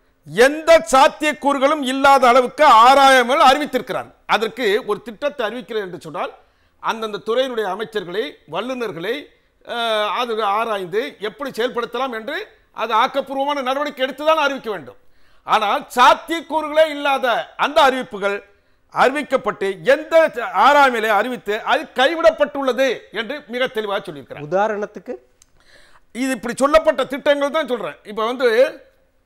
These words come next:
Speaker 1: பொதுவாக மோனோ ரயில் திட்டம் சொன்னாங்க, அதெல்லாம் என்ன ஆயிட்டு? மின்சார திட்டம் சொன்னாங்க, அது என்ன ஆயிட்டு? ஆ, சாலை திட்டங்கள்லாம் சொ-, சொன்னாங்க, என்ன ஆயிட்டு?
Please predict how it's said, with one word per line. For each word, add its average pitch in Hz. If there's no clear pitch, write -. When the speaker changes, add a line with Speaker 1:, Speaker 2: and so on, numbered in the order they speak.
Speaker 1:
பொதுவாக 254
மோனோ 262
ரயில் 240
திட்டம் 214
சொன்னாங்க, 190
அதெல்லாம் 208
என்ன 285
ஆயிட்டு? 277
மின்சார 285
திட்டம் 269
சொன்னாங்க, 226
அது 226
என்ன 277
ஆயிட்டு? 269
ஆ, 247
சாலை 311
திட்டங்கள்லாம் 262
சொ-, 240
சொன்னாங்க, 190
என்ன 269
ஆயிட்டு? 277